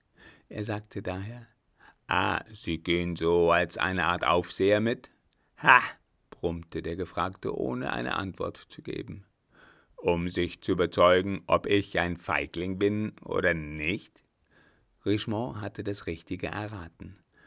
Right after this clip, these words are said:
Aber Reilhac wollte ihn nicht aufs Neue erzürnen, daher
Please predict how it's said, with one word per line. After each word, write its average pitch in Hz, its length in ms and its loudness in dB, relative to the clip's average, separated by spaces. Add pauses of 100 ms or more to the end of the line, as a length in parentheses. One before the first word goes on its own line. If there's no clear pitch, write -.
Aber 95 480 -4
Reilhac 101 640 -2
wollte 92 320 -4
ihn 95 280 -6
nicht 104 280 -6
aufs 110 260 -6
Neue 101 320 -2
erzürnen, 85 640 -8
daher 90 480 -6